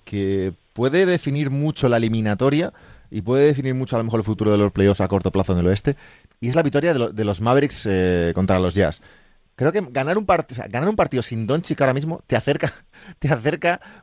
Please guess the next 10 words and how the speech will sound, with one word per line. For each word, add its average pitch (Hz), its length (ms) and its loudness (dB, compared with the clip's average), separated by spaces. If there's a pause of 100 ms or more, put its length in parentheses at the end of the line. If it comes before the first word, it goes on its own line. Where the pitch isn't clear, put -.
por 127 280 2
pura 165 240 2
inercia 165 500 0
a - 140 -4
la 120 80 0
segunda 135 360 0
ronda. 117 320 -2 (160)
Eh, 98 360 -4
cuanto 113 380 2
más 143 400 -2